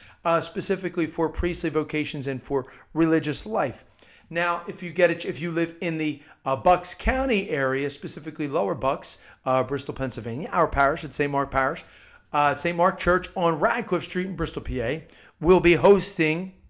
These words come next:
this holy hour at three P M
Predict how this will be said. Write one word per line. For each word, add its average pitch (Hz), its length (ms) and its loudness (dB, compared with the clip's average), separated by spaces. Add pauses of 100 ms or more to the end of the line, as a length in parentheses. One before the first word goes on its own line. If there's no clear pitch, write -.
(920)
this 180 420 -2
holy 247 480 6
hour 123 400 -2 (280)
at 180 260 4 (200)
three 220 460 0
P 175 300 0
M 98 280 -8